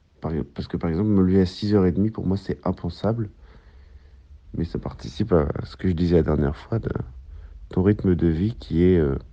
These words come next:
enfin, qui pour moi est, est impensable et qui est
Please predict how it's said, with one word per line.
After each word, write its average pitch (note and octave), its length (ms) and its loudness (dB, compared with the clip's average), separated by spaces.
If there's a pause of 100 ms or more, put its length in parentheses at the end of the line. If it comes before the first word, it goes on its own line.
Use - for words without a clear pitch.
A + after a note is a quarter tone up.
(800)
enfin, - 180 -6 (160)
qui - 120 -8
pour G2 240 2
moi G#2 300 8
est, D2+ 220 0 (1200)
est F#2 160 2
impensable A2+ 880 6 (420)
et - 40 -12
qui - 220 -8
est G2+ 100 -6